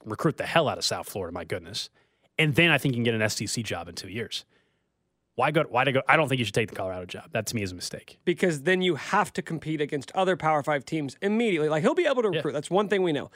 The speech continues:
Speaker 1: Oh, yeah,
Speaker 2: He
Speaker 1: yeah,
Speaker 2: will
Speaker 1: yeah.
Speaker 2: be able to recruit, but right now you know the advantages he has in a smaller conference. We don't know if those same advantages exist once you go to a Power Five conference.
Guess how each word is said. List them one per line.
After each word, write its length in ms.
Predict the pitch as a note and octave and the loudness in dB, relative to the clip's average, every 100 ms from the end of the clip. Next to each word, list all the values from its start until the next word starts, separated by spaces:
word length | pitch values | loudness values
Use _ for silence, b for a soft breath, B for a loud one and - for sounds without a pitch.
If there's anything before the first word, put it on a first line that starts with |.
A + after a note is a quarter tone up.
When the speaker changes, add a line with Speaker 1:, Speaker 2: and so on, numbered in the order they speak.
| - | -2
Speaker 1:
Oh, 220 | B3 C3+ | 0 0
yeah, 120 | A2+ | 0
Speaker 2:
He 100 | A3+ | 2
Speaker 1:
yeah, 40 | B3 | 4
Speaker 2:
will 120 | A#3 | 2
Speaker 1:
yeah. 40 | |
Speaker 2:
be 140 | F#3+ F#3 | 2 2
able 220 | G#3 A3 | 4 2
to 100 | G#3+ | 0
recruit, 300 | F#3 - F3 | -2 0 -2
but 80 | D#3 | 0
right 260 | D3+ G3 G3+ | 2 2 4
now 160 | G3 | 4
you 180 | F#3+ E3+ | 4 2
know 200 | D#3+ E3+ | 4 4
the 100 | E3 | 2
advantages 460 | C#3+ D3+ D#3+ D3 C#3+ | 2 0 2 -2 -2
he 100 | C#3 | 0
has 240 | C#3 C#3+ | 2 0
in 80 | D3 | 0
a 60 | |
smaller 340 | C3 D3+ D3 D#3+ | -2 -2 0 0
conference. 400 | E3+ E3+ F3+ C#3 | -2 -2 -2 0
We 140 | E3+ | 0
don't 180 | F3 E3 | 2 2
know 140 | D#3+ | 0
if 100 | D3+ | 0
those 180 | - C#3+ | -2 -2
same 200 | - D3 | -2 -2
advantages 560 | C#3 C#3 C3+ C3 C3 B2+ | -2 -4 -4 -6 -8 -8
exist 420 | B2+ B2 C#3 - | -10 -4 -4 -2
once 220 | C3 A#2+ | -4 -4
you 60 | B2+ | -2
go 140 | B2 | -2
to 100 | A2+ A2 | 0 -2
a 60 | |
Power 280 | - A#2 F#2+ | -2 -4 -4
Five 380 | - E2+ C#2+ - | -2 -4 -4 -10
conference. 580 | B2 D2+ - - - | -10 -8 -12 -14 -16